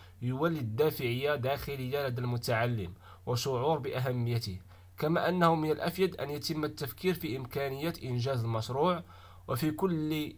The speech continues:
ما يتعلق به من مدخلات، وسائل مادية أو مهارات وتقنيات وعمليات، آه، منهجيات ومدة زمنية وإجراءات، بما يشكل تعاقدا بين أعضاء الفريق،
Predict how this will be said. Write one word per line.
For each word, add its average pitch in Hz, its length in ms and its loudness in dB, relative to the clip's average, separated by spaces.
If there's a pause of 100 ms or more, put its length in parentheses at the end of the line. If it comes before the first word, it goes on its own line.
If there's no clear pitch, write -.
ما 139 220 2
يتعلق 135 640 2
به 147 280 -4
من 135 200 -4
مدخلات، 110 600 -4
وسائل 120 440 -2
مادية 120 400 0
أو 120 160 0
مهارات 117 540 0
وتقنيات 127 720 -4 (460)
وعمليات، 139 880 4 (420)
آه، 120 200 0
منهجيات 139 720 2
ومدة 123 420 0
زمنية 120 520 2
وإجراءات، 120 720 0 (380)
بما 156 240 4
يشكل 165 540 2
تعاقدا 139 560 0
بين 131 280 -2
أعضاء 123 480 4
الفريق، 117 520 -2